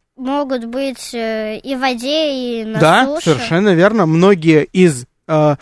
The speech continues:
Speaker 2: пресмыкающихся по-прежнему жи-, ведут такой полуводный образ жизни. Например, крокодил, да, мы только что об этом сказали.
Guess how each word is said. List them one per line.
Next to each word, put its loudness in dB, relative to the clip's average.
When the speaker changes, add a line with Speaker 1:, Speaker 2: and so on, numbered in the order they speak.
Speaker 2:
пресмыкающихся -2
по-прежнему 2
жи-, -6
ведут -6
такой 0
полуводный 2
образ -2
жизни. -2
Например, -6
крокодил, -4
да, -2
мы -4
только -10
что -12
об -8
этом -12
сказали. -12